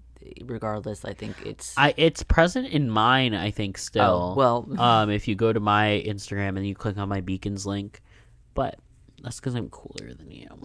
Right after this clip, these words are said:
Speaker 1: We are also, uh, just for everyone else listening who isn't a skateboarder, me and Matt are skateboarders, and yesterday was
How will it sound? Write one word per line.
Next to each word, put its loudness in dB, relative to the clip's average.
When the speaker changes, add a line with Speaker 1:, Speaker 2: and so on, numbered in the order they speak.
Speaker 1:
We 4
are 6
also, 4
uh, 2
just -10
for -2
everyone 0
else -6
listening -6
who -10
isn't -4
a -8
skateboarder, -8
me -2
and -2
Matt 0
are -4
skateboarders, -6
and -8
yesterday 0
was -2